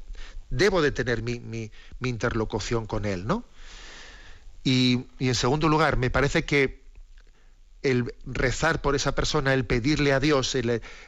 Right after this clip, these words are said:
el hacer la caridad, decir, "Señor, yo te, te, te pido por ella porque le he dado una pequeña cantidad porque me parecía que había que dársela,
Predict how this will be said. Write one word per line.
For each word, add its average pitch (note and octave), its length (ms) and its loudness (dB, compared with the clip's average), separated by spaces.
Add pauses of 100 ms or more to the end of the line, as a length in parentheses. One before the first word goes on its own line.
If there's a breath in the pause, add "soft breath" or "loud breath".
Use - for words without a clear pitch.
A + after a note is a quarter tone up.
el B2 120 2
hacer C#3+ 240 2
la D3 120 4
caridad, C#3+ 280 4
decir, C#3 240 2
"Señor, C3+ 320 2
yo C#3+ 160 2
te, C3 360 2 (280)
te, A2 220 -4 (220)
te - 120 -8
pido D#3+ 320 0
por C3 140 2
ella B2 200 2
porque A#2 220 -2
le B2 100 4
he C3 40 2
dado C3 200 2
una B2+ 200 2
pequeña B2+ 520 0 (380 loud breath)
cantidad C3 440 2
porque C3 200 0
me A#2+ 100 0
parecía B2+ 380 2
que C3 80 2
había B2+ 160 4
que - 100 0
dársela, A#2+ 340 2